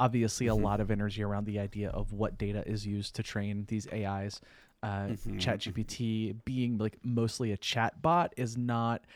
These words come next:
Speaker 1: as explicitly part of that conversation, although not entirely not part of it. Um,
Speaker 2: Oh, it sh-,
Speaker 1: but, like,
Speaker 2: it is, and it
Speaker 1: A I
Speaker 2: should be
Speaker 1: image
Speaker 2: for sure, I
Speaker 1: generation.
Speaker 2: think, yeah.
Speaker 1: Yeah. Oh, oh, it is.
Speaker 2: Mm-hmm.
Speaker 1: I just, I,
Speaker 2: Oh, yeah.
Speaker 1: most of the conversation, at least in
Speaker 2: Yeah.
Speaker 1: the circles that I'm in, have to do with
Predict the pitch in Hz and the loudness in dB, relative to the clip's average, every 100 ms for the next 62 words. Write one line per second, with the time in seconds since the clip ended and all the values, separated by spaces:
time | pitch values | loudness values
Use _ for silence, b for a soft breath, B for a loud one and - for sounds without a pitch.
0 | B - 131 117 139 - - - 120 - | B 2 2 4 0 0 -2 0 0 0
1 | - 160 - 170 175 175 - 180 170 170 | 0 0 4 6 6 2 0 0 2 0
2 | 180 170 - 175 170 180 - 123 120 117 | 2 0 0 -2 -4 0 4 6 6 4
3 | 113 107 - 120 - 117 117 123 123 120 | 4 2 0 -4 -2 0 0 0 0 -2
4 | - 135 131 - 143 139 147 - B B | 0 0 2 2 2 2 -2 -4 B B
5 | _ 120 113 113 151 135 139 123 139 151 | _ 0 2 4 2 4 4 4 4 4
6 | 127 120 107 135 120 120 120 110 117 110 | 4 2 4 6 6 4 2 0 0 0
7 | 107 104 104 - 139 131 - - 233 202 | -2 -6 -6 -8 2 2 2 12 12 12
8 | 208 165 151 127 - - 175 170 160 160 | 12 12 8 6 0 2 4 4 4 4
9 | 147 - - _ 185 180 196 180 170 151 | 4 0 -12 _ 8 12 12 10 6 2
10 | 147 131 120 - 120 110 123 120 120 139 | 4 4 4 2 2 2 4 4 4 4
11 | 113 - 120 123 120 113 113 113 110 120 | 6 4 4 2 0 2 2 4 4 2
12 | 110 127 117 107 107 110 107 - | 0 0 2 2 4 2 2 -2